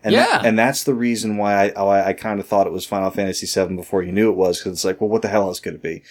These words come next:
Speaker 1: So,
Speaker 2: Right.
Speaker 1: but then when he's like, "It's coming to PlayStation four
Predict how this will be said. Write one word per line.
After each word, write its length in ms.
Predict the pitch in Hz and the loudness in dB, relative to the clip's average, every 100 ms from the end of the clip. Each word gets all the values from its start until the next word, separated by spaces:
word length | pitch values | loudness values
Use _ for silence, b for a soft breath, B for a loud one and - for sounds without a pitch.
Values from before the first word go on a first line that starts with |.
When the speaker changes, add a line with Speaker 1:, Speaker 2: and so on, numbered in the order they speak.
| B B B 107 | B B B -2
Speaker 1:
So, 100 | 98 | -2
Speaker 2:
Right. 140 | 101 | 2
Speaker 1:
but 160 | 113 98 | 2 4
then 160 | 110 | 2
when 100 | 117 | 2
he's 200 | 110 101 | 0 -2
like, 240 | 104 95 95 | 0 0 -2
"It's 140 | 98 | -6
coming 520 | - 117 107 104 101 | -2 -2 0 0 -2
to 100 | - | -6
PlayStation 760 | 104 - 120 117 - 117 - 107 | -12 -4 -4 -2 -4 -6 -6 -10
four 440 | 110 92 90 87 | -4 -2 -2 -6